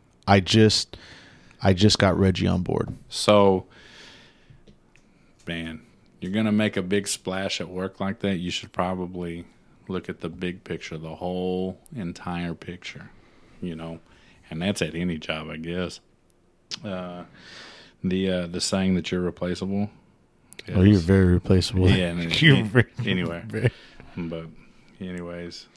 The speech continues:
Speaker 2: uh, let's see what else is going on.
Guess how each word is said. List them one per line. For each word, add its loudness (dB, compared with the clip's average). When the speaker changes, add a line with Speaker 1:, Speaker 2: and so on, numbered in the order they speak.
Speaker 2:
uh, 2
let's -2
see -6
what -6
else -6
is -12
going -8
on. -8